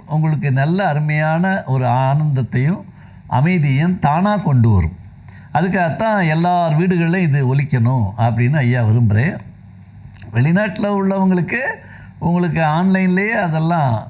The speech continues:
அந்த வரிசைப்படி கேட்கணும். அப்போ தான் உங்களுக்கு அத-, அந்த உற்சாகம் வரும். முன்ன பின்ன கேட்டிங்கன்னா சரி வராது. திரு-, தேவாரம்னா இது, இது இப்படி கேளுங்க,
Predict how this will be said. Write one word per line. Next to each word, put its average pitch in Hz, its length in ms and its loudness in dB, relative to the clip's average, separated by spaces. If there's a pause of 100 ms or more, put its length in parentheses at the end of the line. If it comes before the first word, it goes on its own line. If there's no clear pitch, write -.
(120)
அந்த 127 200 0
வரிசைப்படி 208 540 -2
கேட்கணும். 123 500 -4
அப்போ 117 200 -2
தான் 202 180 0
உங்களுக்கு 175 340 0
அத-, 139 300 0 (300)
அந்த 127 240 0
உற்சாகம் 147 520 0
வரும். 87 260 0 (920)
முன்ன 175 140 2
பின்ன 196 280 0
கேட்டிங்கன்னா 180 460 0
சரி 156 260 2
வராது. 113 340 0 (220)
திரு-, 127 360 0
தேவாரம்னா 135 540 0
இது, 175 180 0
இது 156 120 0
இப்படி 143 240 -2
கேளுங்க, 110 380 0